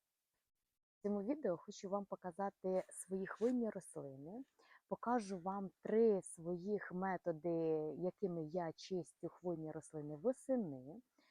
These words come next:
Також хочу вам показати хвойні рослини, в яких немає хвоєпаду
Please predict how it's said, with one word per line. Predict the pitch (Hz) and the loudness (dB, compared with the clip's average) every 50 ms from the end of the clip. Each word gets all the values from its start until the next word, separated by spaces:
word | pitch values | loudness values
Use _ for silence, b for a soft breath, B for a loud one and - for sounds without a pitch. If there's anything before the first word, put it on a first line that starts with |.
| _ _ _ _ _ _ | _ _ _ _ _ _
Також | - 302 - 320 247 | -2 -2 0 -2 -4
хочу | - - 254 - - 214 | -2 -4 -4 -2 -2 -4
вам | 208 202 | -4 -4
показати | - 202 - 208 190 - 226 - - 202 | -6 -6 -6 -6 -4 -4 -4 -4 -4 -8
хвойні | - - 226 233 233 220 214 | -6 -2 -2 -2 0 0 -4
рослини, | 208 220 214 - 330 370 370 285 208 175 - - | -4 -6 -6 -4 -2 2 2 4 4 2 0 -2
в | 170 185 | -2 -2
яких | 220 - - 311 285 - | -2 0 0 -2 -2 -2
немає | 208 196 185 190 214 247 269 254 220 | -2 -2 0 0 2 2 2 2 2
хвоєпаду | - - - 190 214 220 214 220 - _ - 185 165 160 151 139 160 156 | 0 -2 -2 2 2 2 2 0 -2 _ -4 -2 -2 -2 -2 -4 -6 -8